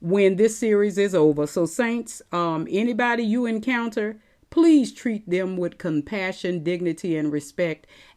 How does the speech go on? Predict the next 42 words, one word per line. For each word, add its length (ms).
and 260
stay 760
on 400
air 320
so 200
that 180
you 180
can 220
hear 500
an 200
invitation 840
to 140
accept 400
Christ. 420
If 160
you 140
have 260
family 340
members 320
that 160
are 80
not 260
saved, 500
they 240
need 280
to 120
hear 160
this 240
message. 540
They 220
need 300
to 100
know 280
that 240
there's 300
a 80
wrath 520
that 200
is 180
coming 500
and 300
that 360